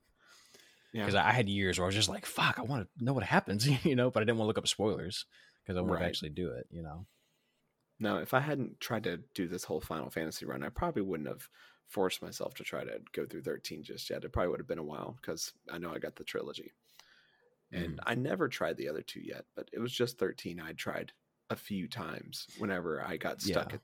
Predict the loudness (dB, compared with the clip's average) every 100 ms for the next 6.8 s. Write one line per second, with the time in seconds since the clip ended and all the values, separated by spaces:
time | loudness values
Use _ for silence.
0 | _ -8 2 2 2 -2 -6 -2 -2 -2
1 | -12 _ -20 _ _ -2 0 0 0 -4
2 | -4 -2 0 0 -2 -4 -6 -8 -8 -12
3 | -6 -4 -4 -6 -6 -6 -4 2 4 4
4 | 2 0 2 2 4 2 2 2 0 2
5 | 0 -2 -4 -4 -4 -4 -4 -8 -10 -8
6 | -10 -10 -10 -10 -6 -4 -2 -4